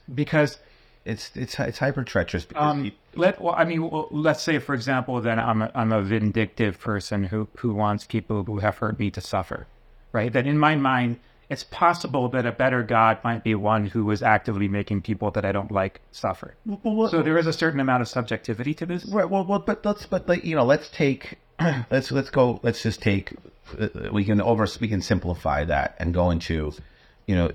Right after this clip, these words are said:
Speaker 2: i-, i-, and we can take our pick. We can go into, you know, the Norse gods. We can go into
Speaker 1: <laughs>
Speaker 2: the Roman, Roman god, you know, or
Speaker 1: Yeah.
Speaker 2: Greek or, or the, or the Egyptian. We can, we can, you know, Sumerian gods. We can, you can turn around and you can say, okay,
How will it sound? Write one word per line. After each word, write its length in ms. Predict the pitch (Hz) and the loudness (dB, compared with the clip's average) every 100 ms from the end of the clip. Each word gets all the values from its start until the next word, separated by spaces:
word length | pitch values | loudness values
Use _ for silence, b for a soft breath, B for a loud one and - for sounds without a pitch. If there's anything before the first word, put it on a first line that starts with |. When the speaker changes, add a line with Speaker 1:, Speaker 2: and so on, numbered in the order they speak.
| - | -4
Speaker 2:
i-, 140 | 87 | -4
i-, 140 | 85 85 | -4 -2
and 200 | 101 92 | 0 2
we 100 | 92 | 0
can 180 | 92 87 | 0 -2
take 260 | - 107 - | 0 0 0
our 80 | 82 | 0
pick. 260 | - - | -2 -2
We 80 | 64 | -4
can 140 | 82 | -4
go 220 | 78 80 80 | 0 0 0
into, 440 | 80 - 78 76 - | -2 -2 -2 -4 -4
you 100 | 78 | -4
know, 80 | 69 | -2
the 100 | 85 | 0
Norse 360 | 120 98 - | 4 2 0
gods. 400 | 73 80 64 - | 0 2 2 -2
We 80 | 78 | -8
can 160 | 82 85 | -4 -4
go 240 | - 98 | -2 -2
into 300 | 92 - 90 | -2 -2 -4
Speaker 1:
<laughs> 400 | 87 190 190 - | 0 2 2 2
Speaker 2:
the 80 | 110 | 2
Roman, 420 | 123 117 104 95 | 6 6 4 0
Roman 400 | 92 113 104 98 | 2 4 4 0
god, 240 | 87 55 | -2 -2
you 60 | 98 | 0
know, 140 | 90 | 2
or 100 | 87 | 2
Speaker 1:
Yeah. 120 | 135 131 | 0 0
Speaker 2:
Greek 300 | 120 110 113 | 0 2 2
or, 160 | 98 | 2
or 220 | 107 110 98 | 2 2 2
the, 160 | 87 85 | -2 0
or 80 | 104 | 0
the 60 | 95 | 0
Egyptian. 360 | 90 139 - 98 B B | -2 -4 -4 -8 B B
We 120 | 120 | -2
can, 200 | 113 131 - b - | 0 -2 -2 b -2
we 120 | 127 | 0
can, 160 | 131 - - | 0 -2 -8
you 80 | 131 | -8
know, 180 | 113 104 - | -6 -4 -2
Sumerian 640 | - 110 117 117 110 101 | 2 4 6 6 4 2
gods. 200 | 92 90 b b | 0 -4 b b
We 100 | 120 | -2
can, 120 | 151 156 | -2 0
you 80 | 143 | -2
can 80 | 123 | 0
turn 180 | 202 | 0
around 240 | 180 156 127 | 4 4 4
and 140 | 110 | 4
you 80 | 113 | 2
can 200 | - 98 | 0 0
say, 320 | - - 92 | 2 4 4
okay, 540 | 101 127 - 85 78 | 4 2 2 2 2